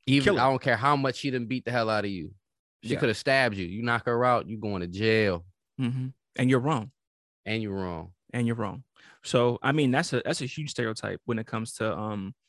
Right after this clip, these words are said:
Speaker 2: you know, society. Like, "Oh, women cannot be the aggressors," especially, and I hate to get to this topic too, but sexual assault too.
Speaker 1: Facts.
Speaker 2: Trust me, a lot of women,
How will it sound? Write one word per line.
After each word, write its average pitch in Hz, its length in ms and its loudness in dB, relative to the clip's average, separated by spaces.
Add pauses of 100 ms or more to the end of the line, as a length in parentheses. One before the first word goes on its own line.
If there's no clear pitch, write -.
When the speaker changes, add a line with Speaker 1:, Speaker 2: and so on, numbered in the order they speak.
(480)
Speaker 2:
you 180 80 -4
know, 117 280 -2 (240)
society. 117 680 -4
Like, 107 240 -12
"Oh, 120 300 2
women 120 380 0
cannot 120 440 -4
be 120 120 -4
the 113 120 -4
aggressors," 113 540 -6
especially, 143 720 0
and 123 100 0
I 117 220 -2
hate 147 220 -2
to - 100 -8
get 123 240 -6
to - 80 -6
this 117 120 -6
topic 117 280 -6
too, 147 240 -2 (380)
but 123 100 0
sexual 143 380 0
assault 131 300 -2
too. 147 200 0 (640)
Speaker 1:
Facts. - 480 -6 (260)
Speaker 2:
Trust - 300 0
me, 117 180 -12 (160)
a 117 100 -2
lot 131 320 4
of 190 140 8
women, 139 440 2